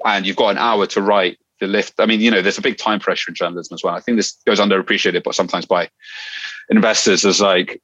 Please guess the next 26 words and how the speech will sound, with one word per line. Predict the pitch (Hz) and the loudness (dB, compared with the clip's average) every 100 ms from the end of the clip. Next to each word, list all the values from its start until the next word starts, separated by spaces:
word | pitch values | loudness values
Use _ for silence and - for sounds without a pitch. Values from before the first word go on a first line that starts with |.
| - | -4
sometimes | - 131 131 117 | 0 2 2 0
you've | 117 | 2
got | 110 | 2
an | 104 | 2
hour | 98 98 92 87 - _ | 2 4 4 2 0 _
to | - 98 90 - | -4 -4 -4 -2
publish | 123 90 90 | 0 0 0
a | |
story | - 95 | 0 2
about | 87 87 | 2 0
Lyft's | 85 - | -2 0
earnings, | 92 80 73 76 - | 2 2 -4 -10 -4
right? | 76 85 | -2 -2
And, | 104 | -2
like, | 98 120 | -2 0
actually | 113 113 | 2 4
knowing | 120 117 110 101 | 4 4 2 4
what | 110 - | 2 2
to | - | 0
look | 104 104 - - | 2 2 0 -2
at | 69 60 - | -2 -4 -4
is | 92 | -6
part | - - 104 95 | -4 -2 0 2
of | 87 | -2
the | |
trick. | - - 123 - - | -2 0 2 0 -6